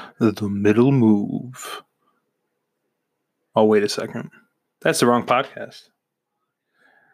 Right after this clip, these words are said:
Hey, guys. Um, this is, uh, Josh over here from the, uh, On the Wrong Lee team. Um, just wanted to toss something up here, um,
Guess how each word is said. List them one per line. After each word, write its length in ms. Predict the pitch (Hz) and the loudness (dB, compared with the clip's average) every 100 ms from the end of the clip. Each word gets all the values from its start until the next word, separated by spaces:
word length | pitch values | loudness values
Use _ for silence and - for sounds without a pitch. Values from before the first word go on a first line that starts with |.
| _ - | _ -4
Hey, 80 | 117 | 0
guys. 340 | 107 110 - - | 2 0 -4 -2
Um, 640 | 113 110 107 110 107 - - | 2 2 0 -2 -6 -10 -12
this 200 | 113 117 | -6 -4
is, 240 | 113 113 | -2 2
uh, 280 | 110 107 107 | 2 4 2
Josh 340 | 107 135 185 117 | 0 0 0 0
over 140 | 110 | 2
here 160 | 113 110 | 0 -2
from 300 | 110 110 107 | -4 -4 -2
the, 260 | 110 110 | 0 0
uh, 240 | 110 107 - | 0 -2 -4
On 100 | 113 | -2
the 80 | 117 | 2
Wrong 260 | 120 - 123 | 2 0 -2
Lee 160 | 117 110 | 2 2
team. 400 | 110 131 165 175 - - - - - | 2 2 2 -2 -10 -16 -16 -18 -6
Um, 500 | 117 113 117 117 117 - - - - | 0 2 4 4 2 -2 -10 -14 -8
just 240 | - 208 214 | 0 2 4
wanted 280 | 208 185 | 2 4
to 60 | 139 | 2
toss 300 | - 156 165 | 2 0 0
something 320 | 143 135 117 | -2 0 0
up 180 | 135 143 | 0 0
here, 400 | 113 110 113 113 | 0 2 2 0
um, 400 | 110 110 110 | -2 -2 -4